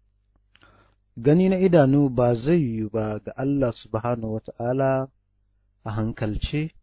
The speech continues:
da kuma a cikin nassin addini. Dukkaninsu sun tabbatar da cewa ba zai yiwu ba a ga Ubangiji. Na farko dai, idan hankali ne, mun riga mun tabbatar da cewa Allah ba jiki ba ne,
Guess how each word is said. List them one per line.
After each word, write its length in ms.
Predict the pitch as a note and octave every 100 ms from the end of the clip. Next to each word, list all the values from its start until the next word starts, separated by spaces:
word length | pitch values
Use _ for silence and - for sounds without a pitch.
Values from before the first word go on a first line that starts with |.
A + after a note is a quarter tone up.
| _ _ _ _ _ _ -
da 140 | G2+
kuma 360 | - B2+ B2+ A#2+
a 60 |
cikin 340 | A#2 - B2 A#2+
nassin 360 | B2 - A#2+ G#2+
addini. 520 | G2+ G2 A2 G2+ F#2
Dukkaninsu 520 | C3 C#3+ C#3 C3 B2
sun 200 | - B2
tabbatar 400 | C3 A#2 B2+ C3
da 80 | A#2
cewa 300 | - - A2
ba 140 | G#2 G#2+
zai 240 | B2 D3
yiwu 320 | A#2 G2 G#2
ba 180 | G#2+ A2 _ _ _ _ _ _ _ _ _ _ _ _ - _ _ -
a 80 | G#2+
ga 120 | B2
Ubangiji. 680 | C3 A#2 A2+ A2 F#2 F2+ F#2 _
Na 140 | C3+ D3
farko 360 | F#3 F3 F3+
dai, 420 | F3 F3 E3+ E3 D#3+ _ _ _ _ _ _ _
idan 300 | A2 G#2 D3
hankali 480 | E3 F3 D#3+ D3 D3
ne, 120 | C#3
mun 180 | C3+ C#3+
riga 200 | A2+ A2
mun 160 | B2 B2+
tabbatar 440 | C3+ B2+ C3 C#3
da 100 | A2
cewa 400 | - - A2+ A2
Allah 260 | C3 B2+ A2+
ba 120 | G2+
jiki 300 | G2 F#2+ C#3
ba 120 | D3+
ne, 200 | D#3 D#3+